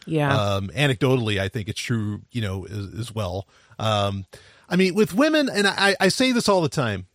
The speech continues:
Speaker 2: you know, like, I really understand why, why women, you know, why, why, why women drink. Uh, I mean, when you're, uh, you know, especially, like,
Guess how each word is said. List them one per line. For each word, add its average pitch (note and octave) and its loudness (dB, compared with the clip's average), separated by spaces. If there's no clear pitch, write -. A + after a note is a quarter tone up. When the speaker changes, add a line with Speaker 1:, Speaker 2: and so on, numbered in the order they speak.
Speaker 2:
you D3+ -4
know, D3+ 2
like, D#3 0
I D#3 2
really F#3+ 4
understand B2 -2
why, A2 -2
why G#2+ -4
women, G#2 -4
you A#2 -8
know, G#2 -6
why, G2+ -6
why, G2+ -6
why A2 -6
women G#2 -6
drink. F#2+ -10
Uh, F#2+ -6
I A#2+ -4
mean, A2+ 0
when A#2 -2
you're, D3 2
uh, C3 -4
you B2+ -6
know, A#2 0
especially, A#2+ 0
like, F#2+ -6